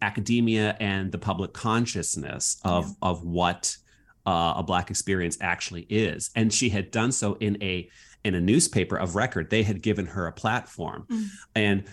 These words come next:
Speaker 1: so what prov-, what provoked ire in my case was more or less exactly the same thing with my plenary talk in twenty nineteen, right?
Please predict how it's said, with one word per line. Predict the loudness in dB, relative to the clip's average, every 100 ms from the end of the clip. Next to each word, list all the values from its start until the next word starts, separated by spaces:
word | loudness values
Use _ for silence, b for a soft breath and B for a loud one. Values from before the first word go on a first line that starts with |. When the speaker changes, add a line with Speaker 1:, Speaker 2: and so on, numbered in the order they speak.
| -4
Speaker 1:
so | 2 4 4 2 -8 -2
what | 0 0
prov-, | 0 0
what | 0 0
provoked | 2 2 2
ire | 2 2 4
in |
my | 2 0
case | 0 0 -2 -2
was | -4 -2
more | 0 2
or |
less | 0 0
exactly | -2 -2 0 0 -2 -2 -4
the | -4
same | 0 0 0
thing | 2 2 2
with | 0
my | -4
plenary | -2 0 2 2
talk | 0 -2 -4
in | -6
twenty | -6 -4 -2
nineteen, | -4 -6 -6 -4 -2 -2
right? | -4 -4